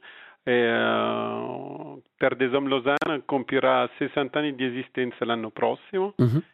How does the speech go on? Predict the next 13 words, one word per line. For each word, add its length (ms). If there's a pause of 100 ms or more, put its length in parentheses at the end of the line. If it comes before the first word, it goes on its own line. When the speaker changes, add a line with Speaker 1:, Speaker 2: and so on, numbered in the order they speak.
(140)
Speaker 1:
È 160
stata 300
fondata 680
da 140
Edmond 320
Kayser, 540
eh, 300
qui 160
a 80
Losanna 720 (520)
sessanta 400
anni 260
fa 340